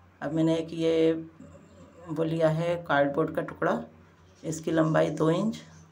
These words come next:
और चौड़ाई डेढ़ इंच है। इसमें दो इंच वाले हिस्से पे हम इसको एक इंच पे निशान लगाएंगे और इसको इस तरह से कोने से मिलाते हुए triangle बना लेंगे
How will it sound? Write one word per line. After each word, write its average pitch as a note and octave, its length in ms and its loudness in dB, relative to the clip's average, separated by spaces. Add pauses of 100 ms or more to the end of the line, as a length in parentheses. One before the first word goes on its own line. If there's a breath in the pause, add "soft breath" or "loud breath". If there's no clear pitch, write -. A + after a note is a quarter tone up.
(140)
और D#3+ 160 -4
चौड़ाई D#3 260 2
डेढ़ C#3+ 240 0
इंच C#3+ 200 -4
है। C#3+ 200 -10 (2500)
इसमें E3 280 -6
दो D3+ 140 4
इंच E3 180 0
वाले E3 220 4
हिस्से E3 300 -2
पे E3 120 -6
हम E3 180 -4
इसको D#3+ 380 -4 (360)
एक E3 220 -2
इंच E3 200 0
पे E3+ 60 -4
निशान D#3+ 340 0
लगाएंगे D3+ 640 0 (1800)
और D#3 160 2
इसको E3 540 -2
इस - 180 -10
तरह D#3+ 220 -2
से E3 140 -4
कोने D#3 300 -2
से E3 120 -4
मिलाते D3+ 340 0
हुए D#3+ 140 -4
triangle D3 420 2
बना C#3+ 260 0
लेंगे C3 340 -4